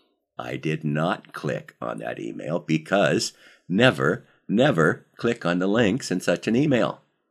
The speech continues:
But I did have two potential problems.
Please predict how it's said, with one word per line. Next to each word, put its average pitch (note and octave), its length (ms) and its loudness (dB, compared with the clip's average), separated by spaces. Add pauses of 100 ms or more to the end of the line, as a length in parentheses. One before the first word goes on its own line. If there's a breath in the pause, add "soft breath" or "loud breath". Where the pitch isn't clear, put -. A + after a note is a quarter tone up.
(680)
But C#2+ 140 -4
I C#2 100 -4
did F#2 280 0
have G2 200 -2
two E2+ 220 -2
potential D2+ 540 -6
problems. - 640 -10